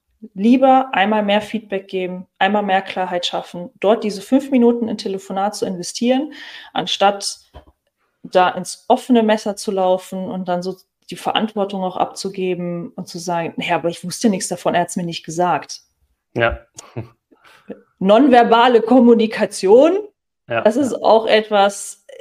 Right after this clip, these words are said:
Speaker 1: das sieht man. Zieht sich der Mitarbeiter zurück, beteiligt er sich nicht mehr? Wie ist das
Speaker 2: Ja.
Speaker 1: Gesicht? Wie ist die Stimmung? Körpersprache? Es sind die Kleinigkeiten, auf die es dann ankommt, wo die Unternehmen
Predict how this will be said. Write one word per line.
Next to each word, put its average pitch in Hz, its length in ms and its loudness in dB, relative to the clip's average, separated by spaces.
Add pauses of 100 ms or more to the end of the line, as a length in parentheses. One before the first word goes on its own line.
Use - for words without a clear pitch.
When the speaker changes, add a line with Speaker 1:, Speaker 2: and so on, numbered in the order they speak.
(140)
Speaker 1:
das 202 220 -6
sieht 202 160 -8
man. - 200 -10 (120)
Zieht 214 220 -8
sich 202 120 -12
der 180 120 -6
Mitarbeiter 165 480 -10
zurück, 285 420 -6 (180)
beteiligt 240 460 -4
er 214 120 -4
sich 202 180 -12
nicht 196 160 -14
mehr? 185 320 -12
Wie 185 120 -10
ist - 140 -14
das - 120 -16
Speaker 2:
Ja. 120 80 -2
Speaker 1:
Gesicht? 247 400 -4 (100)
Wie 170 120 -8
ist - 140 -12
die - 60 -12
Stimmung? 226 480 0 (360)
Körpersprache? 170 1000 -2 (600)
Es 190 160 -6
sind 214 140 -2
die 214 80 -8
Kleinigkeiten, 175 1040 -6 (220)
auf - 200 -6
die 180 120 -8
es 175 140 -8
dann 160 160 -4
ankommt, 185 800 -4 (1200)
wo 185 180 0
die 190 120 -2
Unternehmen 175 800 -6